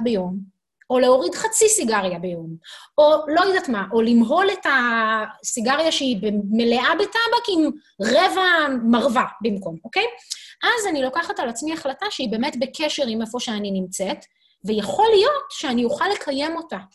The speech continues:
מתוך מקום מיטיב, מתוך מקום של הצבתי לעצמי מטרה, שהיא גם בקשר עם איפה שאני רוצה להיות, לא לעשן, אבל היא גם בקשר עם איפה שאני עכשיו. ואז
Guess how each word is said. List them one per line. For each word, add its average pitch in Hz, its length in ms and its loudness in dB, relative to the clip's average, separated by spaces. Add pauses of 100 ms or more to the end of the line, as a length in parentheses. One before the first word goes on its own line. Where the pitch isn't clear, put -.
(340)
מתוך 339 340 -2
מקום 294 320 -4
מיטיב, 214 460 -4 (640)
מתוך 349 300 -2
מקום 330 300 -4
של 254 160 -2
הצבתי 302 380 -4
לעצמי 269 360 -4
מטרה, 226 500 -6 (400)
שהיא 247 440 -2
גם 294 280 -2
בקשר 330 460 -6
עם 226 200 -4
איפה 262 220 -10
שאני 208 280 -6
רוצה 190 420 -4
להיות, 185 440 -6 (180)
לא 220 220 2
לעשן, 202 480 -4 (380)
אבל 240 160 -4
היא 262 120 -2
גם 381 160 0
בקשר 330 320 -6
עם 247 160 -4
איפה 247 180 -8
שאני 190 340 -8
עכשיו. 170 300 -14 (720)
ואז 427 420 -4